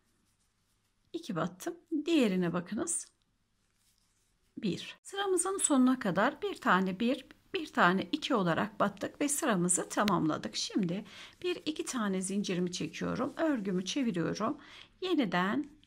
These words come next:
batıyorum. Bakınız, hemen dibine battım. Alt zeminde hazır olan yuvaların içerisine batıyoruz.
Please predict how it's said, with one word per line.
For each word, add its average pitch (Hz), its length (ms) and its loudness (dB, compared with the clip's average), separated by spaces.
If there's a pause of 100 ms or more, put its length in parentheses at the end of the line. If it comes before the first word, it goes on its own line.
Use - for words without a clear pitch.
(120)
batıyorum. 170 520 -4
Bakınız, - 400 -6
hemen 226 340 0
dibine 226 300 0
battım. - 440 -4
Alt 381 260 0
zeminde 208 680 0 (320)
hazır 381 420 0 (100)
olan 202 460 2
yuvaların 269 680 4
içerisine 240 760 -2
batıyoruz. - 760 -4